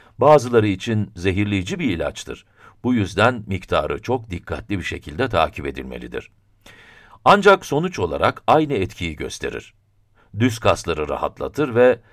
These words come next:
daha geniş bir hava yolu açar. Tedavi deneme yanılma yöntemiyle ilerler.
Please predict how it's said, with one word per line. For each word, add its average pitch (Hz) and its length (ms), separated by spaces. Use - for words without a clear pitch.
daha 107 260
geniş 131 480
bir 147 100
hava 95 260
yolu 73 240
açar. - 420
Tedavi 170 680
deneme 135 300
yanılma 131 420
yöntemiyle 87 640
ilerler. - 600